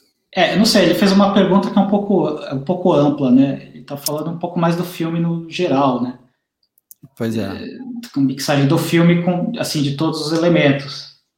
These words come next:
Speaker 1: Então, é, não sei, isso funciona um pouco diferente da música pro filme em si, né? Geralmente, no, dentro de um filme, as músicas, elas, elas vão pra um bus de música, que depois vai pros stems e pras,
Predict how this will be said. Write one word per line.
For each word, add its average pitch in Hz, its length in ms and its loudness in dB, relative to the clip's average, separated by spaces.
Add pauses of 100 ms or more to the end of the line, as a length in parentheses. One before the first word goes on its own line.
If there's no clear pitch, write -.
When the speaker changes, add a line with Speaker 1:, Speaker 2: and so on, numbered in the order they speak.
(640)
Speaker 1:
Então, 131 540 -8 (960)
é, 202 80 -14
não - 300 -14 (220)
sei, 139 300 -2
isso - 200 -2
funciona 180 360 0
um - 40 -2
pouco 190 200 4
diferente 175 480 0
da 170 120 2
música 165 420 -2
pro 170 240 -6
filme 165 400 -4
em - 20 -2
si, 143 320 -2
né? 123 300 0 (500)
Geralmente, 139 460 0
no, 151 140 -2
dentro 139 240 -2
de 143 80 -4
um 143 60 -2
filme, 156 340 -6
as 156 120 -4
músicas, 156 380 -4
elas, 180 380 -2
elas 156 200 -2
vão 156 160 -4
pra 160 140 -6
um 139 80 -2
bus 131 340 -2
de 120 100 -6
música, 127 420 -4
que - 100 -14
depois 131 340 -8
vai 135 180 -4
pros 139 260 -8
stems 139 420 0
e 143 160 -6
pras, - 480 -16